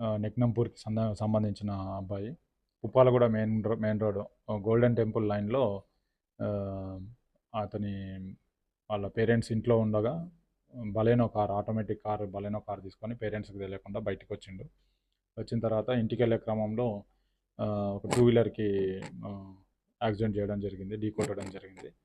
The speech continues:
దాంట్లో వాళ్ళు కింద పడిపోయినరు. ఆ లోకల్‌లో ఉన్న పీపుల్ ఆ పిల్లోని పట్టుకోవడానికి ప్రయత్నం చేసే ప్రయత్నంలో పిల్లోడు భయపడి, ఆ, స్పీడ్‌గా ఇంటికి వెళ్ళిపోదామని బయలుదేరిండు.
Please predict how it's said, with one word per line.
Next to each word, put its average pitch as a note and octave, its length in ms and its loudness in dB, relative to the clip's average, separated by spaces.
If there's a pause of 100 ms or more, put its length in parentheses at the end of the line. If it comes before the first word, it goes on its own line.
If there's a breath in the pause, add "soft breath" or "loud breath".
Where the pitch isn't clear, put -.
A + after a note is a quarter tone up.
(380)
దాంట్లో G#2+ 240 0
వాళ్ళు G#2+ 160 2
కింద A2 140 0
పడిపోయినరు. G2+ 600 -2 (140)
ఆ G#2 40 -6
లోకల్‌లో G#2+ 400 2
ఉన్న G#2+ 160 0
పీపుల్ A2 400 -4
ఆ G#2+ 260 2
పిల్లోని A2 380 0
పట్టుకోవడానికి G2+ 560 -2
ప్రయత్నం G2+ 640 -10 (120)
చేసే G2+ 160 -8
ప్రయత్నంలో G#2 640 -4
పిల్లోడు G#2 320 -2
భయపడి, G2+ 600 -2 (800)
ఆ, G#2 200 0
స్పీడ్‌గా A#2 360 4
ఇంటికి G#2+ 220 2
వెళ్ళిపోదామని G#2+ 800 2
బయలుదేరిండు. G2 640 -2